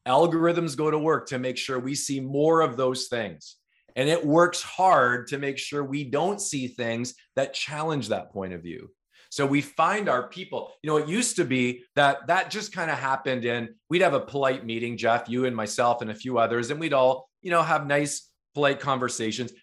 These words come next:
But then we'd have what's called the meeting after the meeting, you know, and then you find a few people and you chat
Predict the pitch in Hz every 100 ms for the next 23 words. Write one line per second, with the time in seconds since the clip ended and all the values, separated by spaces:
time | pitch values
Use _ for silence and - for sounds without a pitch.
0 | - 127 165 175 160 131 127 - 131 113
1 | 113 123 127 117 110 - 98 92 101 123
2 | 160 170 _ _ - 113 127 151 147 139
3 | 131 131 120 - 131 - 117 113 131 127
4 | 127 123 131 - 131 131